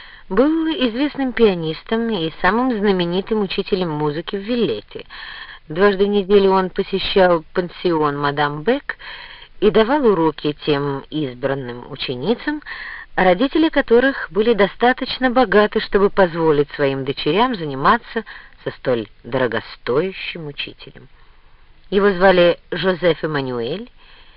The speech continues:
и он был единокровным братом месье Поля, второго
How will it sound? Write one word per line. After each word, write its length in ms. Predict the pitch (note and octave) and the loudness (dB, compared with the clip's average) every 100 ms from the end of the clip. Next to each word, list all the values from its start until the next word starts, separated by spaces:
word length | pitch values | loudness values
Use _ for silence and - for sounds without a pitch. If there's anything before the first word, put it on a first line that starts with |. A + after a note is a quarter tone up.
| - - - | -20 -16 0
и 100 | A3 | 2
он 200 | C4 B3+ | 2 2
был 200 | B3+ B3 | 0 0
единокровным 840 | A3+ A3 A#3+ A#3+ A#3+ A#3 A#3 A3 | -2 0 0 2 4 4 2 0
братом 320 | A3 A3 G#3 | 2 0 0
месье 340 | G#3+ G#3+ A#3 | -4 -4 -4
Поля, 500 | A#3+ - C#3+ A2 G#2+ A#2+ - - - - - | -4 -4 -4 -4 -6 -10 -20 -20 -20 -20 -18
второго 680 | - B3+ G3+ C3 G#2 G#2+ | 0 2 2 -2 -6 -12